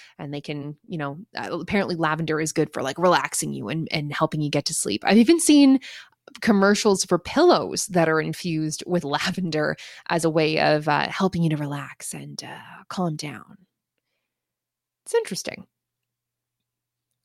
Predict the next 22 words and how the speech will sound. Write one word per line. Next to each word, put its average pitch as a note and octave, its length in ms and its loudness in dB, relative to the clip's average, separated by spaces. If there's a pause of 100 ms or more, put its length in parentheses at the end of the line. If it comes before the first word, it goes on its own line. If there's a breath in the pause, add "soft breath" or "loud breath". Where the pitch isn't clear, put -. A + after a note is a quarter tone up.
(180)
Not F4+ 220 -8
sure. - 340 -6 (3750)
For B3+ 160 0
myself, A#3 760 -2 (520)
once C4+ 220 2
I G3+ 80 4
am G#3 240 4
asleep, - 420 -8 (220)
I - 40 -10
have D3 120 -6
no E3+ 180 2
problem, - 460 -8 (560)
generally E3 460 -2
speaking. - 300 -10
It's F#3 120 -4
very G3+ 240 4
rare D#3 320 0
for D#3 140 -8
me D3+ 160 -4
to D3+ 60 0
have D3 240 -4
to, D3 260 -2